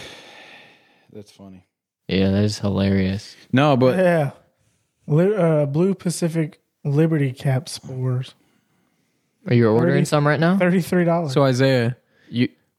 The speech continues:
Speaker 4: we never finished our talk about, like, what it feels like when you're in a situation
Speaker 1: Yeah, yeah, yeah.
Speaker 4: you
Speaker 1: I'm
Speaker 4: can't get it
Speaker 1: actually
Speaker 4: done.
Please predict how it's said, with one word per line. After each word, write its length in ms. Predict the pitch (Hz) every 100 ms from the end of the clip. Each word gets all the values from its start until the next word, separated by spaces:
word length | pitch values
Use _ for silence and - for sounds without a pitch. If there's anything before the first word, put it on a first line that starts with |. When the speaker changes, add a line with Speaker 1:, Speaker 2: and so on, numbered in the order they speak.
| _
Speaker 4:
we 140 | 139 135
never 220 | 147 165
finished 340 | 151 151 156
our 80 | 120
talk 260 | 117 120 131
about, 240 | 120 113
like, 300 | 113 110 120 139
what 160 | 135 127
it 60 | 120
feels 340 | - 120 123
like 240 | 123 113 -
when 160 | 120
you're 160 | 120 120
in 100 | 120
a 60 |
situation 380 | 120 127 - 160
Speaker 1:
Yeah, 60 | 165
yeah, 160 | 151 139
yeah. 220 | 135 127
Speaker 4:
you 60 | 113
Speaker 1:
I'm 40 |
Speaker 4:
can't 0 |
get 80 | 127
it 200 | 117 104
Speaker 1:
actually 160 | 214 -
Speaker 4:
done. 220 | - 135